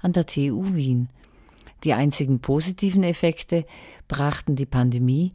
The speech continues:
und die hohen Spritpreise. Soweit die Erklärung auf der Homepage von Mobilitätswende jetzt zum Aktionstag am Mittwoch, dem fünfzehnten November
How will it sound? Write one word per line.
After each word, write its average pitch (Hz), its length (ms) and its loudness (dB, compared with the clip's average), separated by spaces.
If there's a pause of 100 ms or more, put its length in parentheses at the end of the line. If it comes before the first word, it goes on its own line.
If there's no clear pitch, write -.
(280)
und 185 160 0
die 202 100 6
hohen 165 320 2
Spritpreise. 120 960 -2 (1000)
Soweit 185 720 2 (340)
die 180 120 4
Erklärung 180 800 2
auf 147 220 -2
der 147 160 2
Homepage 160 420 2
von 143 360 0
Mobilitätswende 131 1400 -2
jetzt 147 640 -2 (460)
zum 202 520 4
Aktionstag 170 1080 0
am 131 260 0 (220)
Mittwoch, 185 500 2
dem 131 320 -2
fünfzehnten 151 1120 0 (260)
November 139 760 0